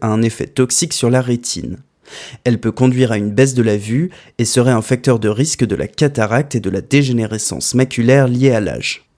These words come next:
De plus, y être exposé le soir ou la nuit provoquerait des perturbations sur notre rythme biologique, en particulier pour les enfants. En gros, plus on est exposé aux lumières bleues,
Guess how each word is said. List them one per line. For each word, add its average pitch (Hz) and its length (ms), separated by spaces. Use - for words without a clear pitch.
De 120 160
plus, 190 520
y 123 140
être 123 180
exposé 139 380
le 117 100
soir 131 320
ou 117 60
la 104 120
nuit 143 320
provoquerait 123 540
des 123 140
perturbations 123 720
sur 117 180
notre 117 280
rythme 123 340
biologique, 117 760
en 135 100
particulier 120 640
pour 117 160
les 113 180
enfants. - 400
En 135 140
gros, 104 260
plus - 240
on 139 140
est 117 40
exposé 117 380
aux 110 60
lumières 110 360
bleues, 131 360